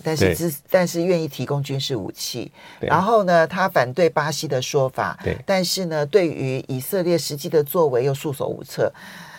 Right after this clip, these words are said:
Speaker 1: 好，所以红海的局势是真的没有缓解的迹象了，因为红海的局势的根本还是在以色列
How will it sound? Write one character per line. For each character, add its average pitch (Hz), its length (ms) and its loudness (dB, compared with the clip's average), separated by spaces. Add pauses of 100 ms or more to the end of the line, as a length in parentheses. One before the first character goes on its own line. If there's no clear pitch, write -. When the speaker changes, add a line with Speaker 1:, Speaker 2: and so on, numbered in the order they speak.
(300)
Speaker 1:
好， 233 240 2
所 254 160 6
以 269 340 2 (160)
红 190 180 0
海 226 200 -4
的 170 100 0
局 147 220 -8
势 180 180 -2
是 160 140 -6
真 180 180 -4
的 175 80 -6
没 147 100 -8
有 135 80 -4
缓 107 220 -10
解 110 160 -10
的 - 80 -10
迹 - 220 -12
象 110 320 -8
了， - 140 -12 (260)
因 254 100 -2
为 277 60 10
红 233 200 0
海 247 160 -4
的 143 140 2 (380)
局 160 200 -2
势 220 240 -2
的 175 220 2
根 269 240 6
本 202 220 4
还 131 160 -8
是 131 100 -10
在 135 220 -2
以 110 100 -8
色 143 220 -4
列 127 200 -2